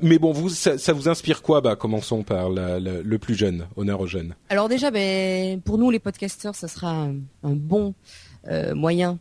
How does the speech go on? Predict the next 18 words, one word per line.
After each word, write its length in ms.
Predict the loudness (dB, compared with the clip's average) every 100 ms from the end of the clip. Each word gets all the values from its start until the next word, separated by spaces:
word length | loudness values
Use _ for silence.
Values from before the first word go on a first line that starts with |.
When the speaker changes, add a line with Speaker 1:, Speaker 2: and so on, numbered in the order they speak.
| -4
Speaker 2:
un 80 | 0
bon 200 | 4 4
moteur 240 | 4 2
de 60 | 2
recherche 360 | 2 2 0 -4
pour 80 | 2
trouver 200 | 4 6
des 180 | 6
<laughs> 20 | 6
interviews. 520 | 6 4 6 4 4 2 2 2 2
Speaker 1:
Ouais. 340 | 2 4 2 2
Speaker 2:
<laughs> 40 | 2
Ça 100 | 2
peut 100 | 4
être 100 | 4
déjà 220 | 4 2
pas 160 | 4 2
mal. 160 | 2